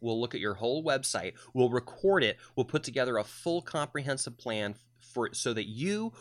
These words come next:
or your team can begin to improve your website systematically, which is gonna improve your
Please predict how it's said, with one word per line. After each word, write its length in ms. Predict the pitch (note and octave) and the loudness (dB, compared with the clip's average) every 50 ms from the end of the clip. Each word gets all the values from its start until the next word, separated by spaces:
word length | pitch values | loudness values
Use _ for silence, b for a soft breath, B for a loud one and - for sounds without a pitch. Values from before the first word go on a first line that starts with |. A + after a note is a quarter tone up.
| B B | B B
or 120 | - A#2+ A#2+ | 0 0 2
your 240 | A#2 A#2+ B2+ C3+ C3+ | 2 2 0 -2 -2
team 420 | - - D#3+ D3 B2 G2+ F#2 - B B B B | -4 -4 -4 -2 -2 -2 -4 -6 B B B B
can 140 | - C3 A#2 | -4 -2 -2
begin 280 | A#2 A2+ A2+ A#2+ B2+ C3 | -2 0 0 -2 0 2
to 100 | A#2+ G#2+ | 0 0
improve 480 | G2+ G2+ - - - F#3+ G3 G#3 F#3 | 0 -2 -6 -8 -6 -4 -4 -4 -2
your 160 | F3 F3+ D#3+ B2+ | -2 -2 -2 0
website 520 | B2 A#2 A#2 A#2+ - - A#2 G#2+ - - | 0 -2 -2 -2 -4 -4 -4 -6 -6 -6
systematically, 1000 | - - - E3+ E3 - - F#3+ F3 D#3 A#2+ G#2+ G#2 G#2 - - G#2 G#2 G2 B B B B B | -8 -4 -4 -4 -4 -4 -4 -4 -2 0 2 2 0 0 -2 -6 -6 -6 -6 B B B B B
which 160 | A#2 A2+ - | -4 -2 -2
is 80 | G#2 | -2
gonna 180 | G2+ A2+ G#2+ G#2 | -2 -2 -2 -2
improve 480 | G#2+ A2 - - - C3+ C3+ C3 A#2 G#2 | -2 -4 -6 -6 -4 -2 -2 -2 0 0
your 220 | G#2+ G2 F#2+ | -2 -2 -2